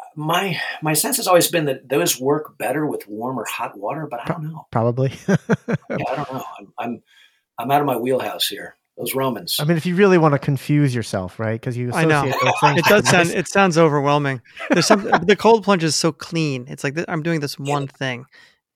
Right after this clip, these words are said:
Speaker 3: and
Speaker 1: It
Speaker 3: I'm gonna
Speaker 1: is.
Speaker 3: focus on my breath and the cold, and <laughs> to add, like, other sensations does seem a little daunting.
Speaker 1: It is. And, and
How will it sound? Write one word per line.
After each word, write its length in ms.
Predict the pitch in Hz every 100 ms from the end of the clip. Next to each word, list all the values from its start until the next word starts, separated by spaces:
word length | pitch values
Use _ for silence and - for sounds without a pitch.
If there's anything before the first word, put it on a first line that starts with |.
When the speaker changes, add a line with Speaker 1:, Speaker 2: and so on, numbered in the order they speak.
| _
Speaker 3:
and 100 | 226
Speaker 1:
It 20 |
Speaker 3:
I'm 80 | 220 208
gonna 120 | 135
Speaker 1:
is. 100 | 131
Speaker 3:
focus 240 | 160 139
on 60 | 143
my 100 | 135
breath 340 | 135 147 143
and 100 | 139
the 40 | 131
cold, 320 | - 131 127
and 140 | 135
<laughs> 20 |
to 100 | 185
add, 240 | 180 180 175
like, 260 | 175 151 - - - -
other 200 | 185 160
sensations 760 | 143 151 135 147 139 - 131 -
does 200 | 135 131
seem 180 | 139 131
a 80 |
little 240 | 127 120 127 _ _ -
daunting. 400 | 131 127 127 127
Speaker 1:
It 120 | 135
is. 200 | 147 143 -
And, 200 | 143 139 - - _ _
and 300 | 147 143